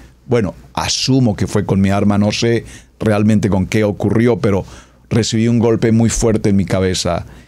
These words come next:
y ese golpe tan fuerte en mi cabeza ocasionó, voy a decirlo entre comillas, un desmayo, perder el conocimiento,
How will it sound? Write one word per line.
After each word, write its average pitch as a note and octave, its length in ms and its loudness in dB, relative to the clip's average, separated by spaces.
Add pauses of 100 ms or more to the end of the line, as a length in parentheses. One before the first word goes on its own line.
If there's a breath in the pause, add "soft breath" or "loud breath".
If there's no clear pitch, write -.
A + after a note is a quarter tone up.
(180 loud breath)
y G#2+ 160 2
ese G#2+ 240 -2
golpe G2 540 0
tan G#2 240 0
fuerte A2 340 0
en G#2+ 60 2
mi G#2+ 120 2
cabeza F#2+ 640 -2 (220)
ocasionó, F#2 920 -2 (840 loud breath)
voy A#2+ 140 2
a B2+ 60 4
decirlo A#2 340 0
entre A2 200 0
comillas, G2+ 560 2
un B2+ 180 4
desmayo, G#2+ 640 0 (220)
perder G#2 360 0
el A2 100 0
conocimiento, G#2 840 0